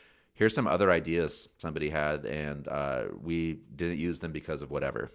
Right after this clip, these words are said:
Like, we, we wanna do that. Or even just to show up here and, I don't know, talk about why I hated coffee for two weeks and now I love it again and stuff like that,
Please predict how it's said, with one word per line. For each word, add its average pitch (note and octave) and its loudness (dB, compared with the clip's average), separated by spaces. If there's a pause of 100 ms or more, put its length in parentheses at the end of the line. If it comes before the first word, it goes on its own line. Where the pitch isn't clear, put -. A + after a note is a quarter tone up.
Like, D2 -2
we, E2+ 0
we F2+ 0
wanna A2+ 2
do F2+ 2
that. D#2+ 4
Or G#2 8 (260)
even C3+ 2
just C3+ 2
to B2 6
show A2 10
up G#2+ 8
here G2+ 10
and, F2 2 (160)
I D#2 2
don't G2 4
know, D#2+ 0
talk D#2+ 2
about D#2+ 4
why D#2+ 2 (140)
I D2 -2
hated D#2+ 0
coffee D#2+ 2
for D2+ -6
two C#2+ -2
weeks C#2+ -2
and D2 -2
now D2 -2
I D2+ 2
love E2 2
it D2+ 0
again D2 -4 (100)
and - 2
stuff - 2
like G#2 8
that, G2+ 8